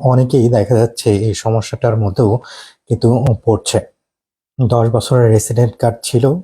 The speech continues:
নবায়ন করতে দেওয়া হয়েছে, কিন্তু তার পরবর্তীতে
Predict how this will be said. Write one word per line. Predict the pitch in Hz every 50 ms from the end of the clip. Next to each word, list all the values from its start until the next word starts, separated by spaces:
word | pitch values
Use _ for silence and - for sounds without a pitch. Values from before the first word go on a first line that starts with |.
| - _ 113
নবায়ন | 104 101 101 101 113 131 123 123 -
করতে | - 139 131 - 131
দেওয়া | 127 139 135 127
হয়েছে, | 135 143 139 135 - - 156 151 _ _ - - - - _ _
কিন্তু | _ 127 120 - 120
তার | - 123 123 123
পরবর্তীতে | - - 135 131 143 147 143 - 160 143 - 135